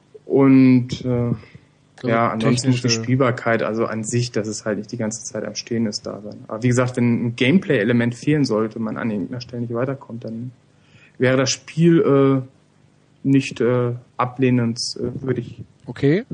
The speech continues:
Speaker 2: Äh, dass es nicht abstürzen darf, das ist interessant. Ich meine, es gibt genügend Vollpreisspiele, die das trotzdem tun. <laughs>
Speaker 1: Wird es auf dem Indie-Markt bestimmt auch geben, obwohl, ähm,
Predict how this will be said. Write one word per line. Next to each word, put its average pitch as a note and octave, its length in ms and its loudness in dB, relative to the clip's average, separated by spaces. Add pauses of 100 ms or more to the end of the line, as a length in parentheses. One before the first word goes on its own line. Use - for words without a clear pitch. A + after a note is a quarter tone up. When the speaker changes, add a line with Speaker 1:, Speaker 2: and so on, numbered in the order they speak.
(440)
Speaker 2:
Äh, C3+ 240 2
dass C#3+ 160 0
es D3+ 100 -6
nicht D3 160 -4
abstürzen G3+ 460 -2
darf, G#3 220 0
das F#3 160 -2
ist F#3+ 140 -8
interessant. E3+ 460 -2
Ich A#2+ 120 -6
meine, C#3 120 -6
es C#3 80 -12
gibt D3+ 140 -10
genügend D#3 340 -4
Vollpreisspiele, D#3 640 0
die C#3 120 -4
das C3 140 -2
trotzdem D#3+ 340 -2
tun. B2+ 320 0 (800)
<laughs> - 920 2
Speaker 1:
Wird E3+ 240 2
es D#3+ 160 -4
auf C#3 160 0
dem B2+ 260 4
Indie-Markt C#3+ 500 6
bestimmt B2+ 320 -2
auch D3+ 220 2
geben, A#2+ 240 4
obwohl, C#3+ 640 4
ähm, B2 880 0